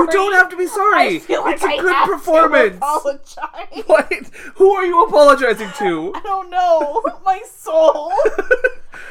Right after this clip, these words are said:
Speaker 2: It hurts.
Speaker 1: Oh, Kylie, here, hang on. I got you this poster for your wall.
Speaker 2: Oh, God.
Speaker 1: It's a Fight Club. Oh, here it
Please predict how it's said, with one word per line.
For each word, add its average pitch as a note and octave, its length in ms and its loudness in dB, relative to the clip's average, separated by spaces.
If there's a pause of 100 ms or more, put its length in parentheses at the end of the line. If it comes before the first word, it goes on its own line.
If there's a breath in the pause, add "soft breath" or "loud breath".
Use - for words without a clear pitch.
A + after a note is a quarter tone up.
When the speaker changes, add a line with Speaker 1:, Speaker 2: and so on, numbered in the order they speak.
(100)
Speaker 2:
It E4+ 200 -4
hurts. - 1200 -2
Speaker 1:
Oh, A3+ 140 -6
Kylie, G#3 460 -6
here, G3+ 280 -4
hang G3 200 -8
on. F3+ 160 -4
I E3+ 100 -12
got G#3 300 -6
you B3+ 60 -10
this G#3 180 -10
poster G3 520 -10
for - 160 -14
your E3+ 160 -8
wall. E3 640 -6
Speaker 2:
Oh, G#3+ 120 -20
God. G3 240 -8
Speaker 1:
It's - 120 -14
a A#3+ 120 -2
Fight F4+ 400 0
Club. F#3 320 -2
Oh, B3 160 2
here A#3+ 260 -4
it C4+ 120 -4